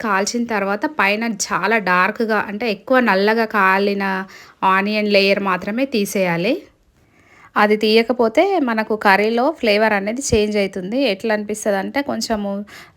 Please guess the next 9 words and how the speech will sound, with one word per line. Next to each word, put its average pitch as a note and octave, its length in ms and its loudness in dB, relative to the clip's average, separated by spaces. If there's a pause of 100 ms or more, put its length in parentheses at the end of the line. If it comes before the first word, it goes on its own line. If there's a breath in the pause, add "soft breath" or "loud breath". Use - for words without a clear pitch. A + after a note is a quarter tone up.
ఆ, G3 180 4
ఒగరు, G#3+ 500 6 (140)
చేదు G3 280 2
ఆ F#3+ 180 4
విధంగా F#3+ 400 -2
ఉంటుంది. F#3+ 520 -4 (400 loud breath)
అందుకని A3 380 2
చెప్పేసి A3 440 -4
అది A3+ 200 0